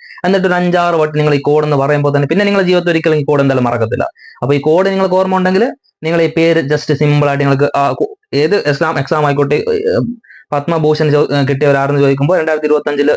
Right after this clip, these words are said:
പത്മഭൂഷൺ കിട്ടിയ കൂട്ടത്തിൽ ആരാണെന്ന് ചോദിക്കുമ്പോൾ ഞാൻ വളരെ സിമ്പിൾ ആയിട്ട് ടിക്ക് ചെയ്യാൻ പറ്റും. അപ്പൊ കോഡ് ഇങ്ങനെയാണ് ഞാൻ പറഞ്ഞ പോലെ, സൂര്യനോട് ആനന്ദ് കൈലാഷ് രണ്ട് തവണ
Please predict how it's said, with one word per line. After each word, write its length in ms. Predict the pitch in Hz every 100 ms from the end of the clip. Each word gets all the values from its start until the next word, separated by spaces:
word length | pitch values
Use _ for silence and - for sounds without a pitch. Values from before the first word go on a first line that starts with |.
| -
പത്മഭൂഷൺ 960 | 139 - 139 135 147 139 131 135 143 135
കിട്ടിയ 220 | 131 135
കൂട്ടത്തിൽ 400 | 127 135 131 127
ആരാണെന്ന് 460 | 127 127 139 180 131 _ _ -
ചോദിക്കുമ്പോൾ 320 | 151 139 151
ഞാൻ 120 | 147
വളരെ 360 | 147 156 160 151 143
സിമ്പിൾ 240 | 151 147
ആയിട്ട് 300 | 143 143 254 - _ -
ടിക്ക് 140 | 135
ചെയ്യാൻ 220 | 131 127 113
പറ്റും. 260 | 127 143 - - -
അപ്പൊ 180 | 139 170 -
കോഡ് 280 | - 156 160
ഇങ്ങനെയാണ് 380 | 160 165 165 208
ഞാൻ 140 | 165
പറഞ്ഞ 200 | 151 156
പോലെ, 240 | 156 180 254 _ _ _
സൂര്യനോട് 720 | - 151 156 160 160 165 214
ആനന്ദ് 440 | 143 151 160 165 160
കൈലാഷ് 420 | 160 160 160 156
രണ്ട് 500 | 226 151 151 165 180
തവണ 380 | 185 165 160 165